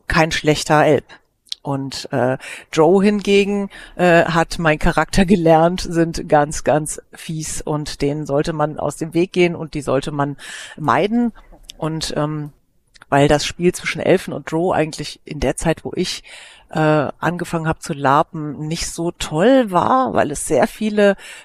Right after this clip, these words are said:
Drow gab, die tagsüber rumgelaufen sind. Also Drow, zur Erklärung, sind nachtaktiv,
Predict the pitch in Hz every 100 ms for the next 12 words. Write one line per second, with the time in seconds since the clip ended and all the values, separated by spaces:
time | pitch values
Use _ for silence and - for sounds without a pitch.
0 | _ 165 170 202 175 160 - 170 175 226
1 | - 196 196 170 220 233 208 214 208 220
2 | - 156 - 226 - - - - - 175
3 | 196 175 - 175 - 160 190 - - -
4 | - - 262 - -